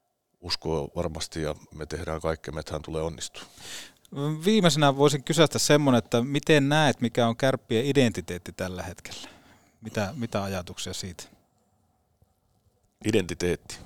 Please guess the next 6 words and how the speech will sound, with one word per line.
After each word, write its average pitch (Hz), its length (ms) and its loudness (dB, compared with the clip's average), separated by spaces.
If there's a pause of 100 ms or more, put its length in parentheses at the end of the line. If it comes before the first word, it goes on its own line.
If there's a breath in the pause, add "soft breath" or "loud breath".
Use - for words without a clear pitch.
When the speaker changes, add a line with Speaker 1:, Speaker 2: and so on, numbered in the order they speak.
(120)
Speaker 2:
Mm. 98 260 -10 (1200 soft breath)
Speaker 1:
<laughs> - 320 -12
Identiteetti 92 640 0
varmasti 95 400 -2
niinku 90 320 -4 (320)
aina, 87 280 -4